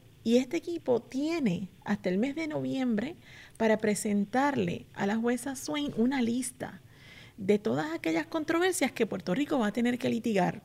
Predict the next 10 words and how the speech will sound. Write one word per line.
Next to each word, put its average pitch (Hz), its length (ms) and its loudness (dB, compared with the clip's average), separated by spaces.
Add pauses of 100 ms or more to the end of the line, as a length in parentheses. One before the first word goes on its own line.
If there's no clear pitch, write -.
con 226 200 2
sus 240 160 -2
bonistas 220 580 0
o 247 100 2
con 190 140 -2
sus 180 180 -4
otros 240 300 -2
acreedores 214 840 -2 (800)
y 294 140 4
aquellas 302 800 -2